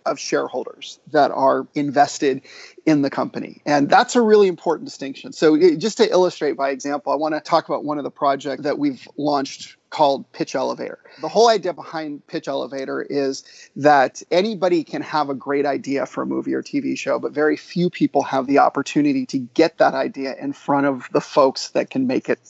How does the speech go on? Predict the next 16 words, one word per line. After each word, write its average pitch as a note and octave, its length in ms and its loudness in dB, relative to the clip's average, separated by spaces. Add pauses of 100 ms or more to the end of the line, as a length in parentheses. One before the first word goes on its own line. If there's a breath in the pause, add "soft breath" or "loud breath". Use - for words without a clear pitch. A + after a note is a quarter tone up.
(160)
happen. - 300 0 (180)
At D3 200 0
Stan F3+ 360 0
Lee's F3 200 -6
Los D#3 240 -6
Angeles C#3+ 320 -12
Comic D#3 380 -8
Con B2+ 280 -12
last B2+ 300 -12
year, C3 200 -4 (320 loud breath)
we D#3+ 220 6
built D#3+ 280 4
a C3+ 60 6
full-size C#3+ 960 2
elevator C3+ 500 -4
set - 480 -6